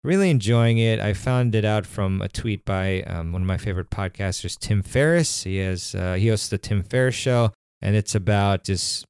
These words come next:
awakening and, um, being more aware of what's going on, and, you know, there's a lot of aspects, you know, not letting,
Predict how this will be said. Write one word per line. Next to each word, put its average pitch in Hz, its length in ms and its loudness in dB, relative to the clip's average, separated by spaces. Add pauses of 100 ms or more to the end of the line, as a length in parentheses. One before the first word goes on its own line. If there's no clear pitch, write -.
(100)
awakening 113 840 4
and, 92 540 -2
um, 95 180 0
being 113 240 4
more 107 200 4
aware 107 520 4
of 92 80 0
what's 95 240 -2
going 98 340 2
on, 98 480 2 (480)
and, 85 520 0 (280)
you 87 60 -6
know, 85 260 -2
there's 104 140 -4
a - 320 -6
lot 113 140 2
of 90 60 0
aspects, 90 520 -4
you 92 80 -2
know, 92 180 0
not 101 320 0
letting, 95 560 0